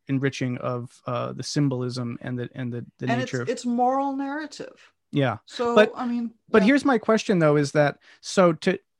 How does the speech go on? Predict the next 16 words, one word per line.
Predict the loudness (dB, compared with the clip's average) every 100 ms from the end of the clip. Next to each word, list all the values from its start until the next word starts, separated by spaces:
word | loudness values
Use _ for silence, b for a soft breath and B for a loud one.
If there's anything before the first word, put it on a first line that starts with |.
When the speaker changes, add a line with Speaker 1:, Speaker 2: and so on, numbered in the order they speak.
| _
Speaker 1:
so | 2 4
that | 6 4
would, | 4 0 4
I | 4
would | 4
say | 2 2
would | 2 2
be | 0
one | 2 2 4
way | 2 0 -2
in | -2 -2
which | -2 -4 -4
you | -4
could | -4 -8
kind | -4 -2 -2
of | -6